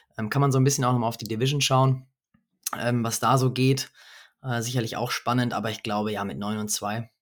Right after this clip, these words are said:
was Playoffs angeht, sollten wir schon re-, sehr, sehr weit vorgeschritten sein. Aber lass uns mal aufs Spiel gegen die Patriots schauen, oder?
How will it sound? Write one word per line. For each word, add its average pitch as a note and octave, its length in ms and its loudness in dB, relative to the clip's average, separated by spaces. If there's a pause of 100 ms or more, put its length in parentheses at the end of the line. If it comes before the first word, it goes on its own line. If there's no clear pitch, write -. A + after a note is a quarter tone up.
(240)
was A2+ 220 -8
Playoffs A#2+ 420 -2
angeht, A2 380 -6
sollten G#2 360 -8
wir G2+ 100 -6
schon G#2 340 -8 (140)
re-, G#2+ 180 -10
sehr, A2+ 160 -4
sehr A2+ 180 -2
weit A#2+ 340 -2 (120)
vorgeschritten A2+ 800 -6
sein. A#2+ 340 -2 (400)
Aber E3 220 8
lass F3 160 4
uns E3+ 160 0
mal D#3 220 6
aufs C#3 260 2
Spiel E3 520 0
gegen D3 180 0
die D3 80 2
Patriots E3+ 400 -2
schauen, G#2+ 260 -2
oder? E3+ 260 -2